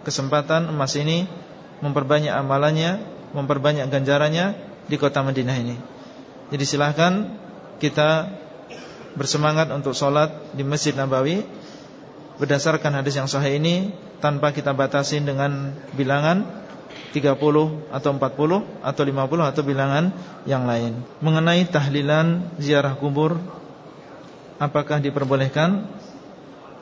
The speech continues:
Tahlil artinya adalah mengucapkan la ilaha illallah.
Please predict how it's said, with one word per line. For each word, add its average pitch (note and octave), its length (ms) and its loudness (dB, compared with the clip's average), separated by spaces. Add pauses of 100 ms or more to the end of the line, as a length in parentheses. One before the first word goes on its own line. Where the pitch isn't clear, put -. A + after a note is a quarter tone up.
(760)
Tahlil F3+ 640 2
artinya D#3+ 480 2
adalah D#3 160 4
mengucapkan D3 640 0
la D#3 160 6
ilaha C#3 400 0
illallah. B2 400 0